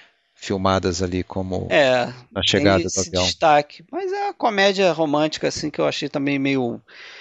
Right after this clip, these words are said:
Speaker 2: meio bobinha, né? Tem
Speaker 1: É, legalzinho, assim, a transformação da personagem da, da Jean Arthur, né? Que é a congressista caretona e, e
Speaker 2: Ah, mas mesmo essa transformação eu acho boba e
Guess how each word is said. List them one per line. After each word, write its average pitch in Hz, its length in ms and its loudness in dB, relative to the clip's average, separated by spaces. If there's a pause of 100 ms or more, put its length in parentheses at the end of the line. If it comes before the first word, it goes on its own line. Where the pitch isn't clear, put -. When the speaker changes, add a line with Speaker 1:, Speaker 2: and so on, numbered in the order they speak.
(280)
Speaker 2:
meio 143 240 6
bobinha, 135 640 4
né? 135 220 4
Tem 147 340 2
Speaker 1:
É, 269 200 6 (240)
legalzinho, 277 480 4
assim, 202 300 -2
a 139 200 6
transformação 143 640 2
da 160 80 4
personagem 117 640 -2
da, 104 220 4
da 101 140 0
Jean 101 220 -2
Arthur, 110 360 2
né? 104 200 -2
Que 101 80 -4
é 95 60 2
a 90 40 0
congressista 98 880 0 (360)
caretona 110 840 2
e, 92 460 0
e 80 60 -12 (360)
Speaker 2:
Ah, 370 480 4
mas 240 220 0
mesmo 339 240 2
essa 233 380 6
transformação 190 800 0
eu 185 60 2
acho 185 480 -2 (260)
boba 143 600 4
e 135 300 0